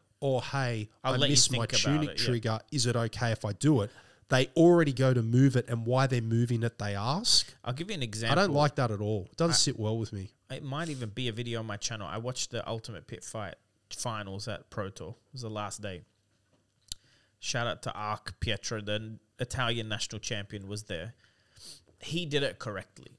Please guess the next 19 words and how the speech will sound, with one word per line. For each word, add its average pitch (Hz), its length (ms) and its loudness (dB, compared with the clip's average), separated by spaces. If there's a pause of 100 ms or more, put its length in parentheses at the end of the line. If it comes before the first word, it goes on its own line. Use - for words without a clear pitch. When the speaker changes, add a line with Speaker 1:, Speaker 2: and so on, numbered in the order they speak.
(160)
Speaker 2:
and 110 120 -8
I 113 60 -6
think 131 260 -8
his 113 200 -6
teammate, 110 480 -6
res-, 104 200 -4
the, 113 280 -6
the 107 320 -4
opponent, 113 440 -10
responded 107 520 -6
well. 98 320 -8
Pietro 131 360 -6
literally 160 340 -6
sat 98 340 -2
back, 104 320 -10
body 123 240 -6
language. 110 720 -12 (640)
He - 100 -16
goes, 113 440 -4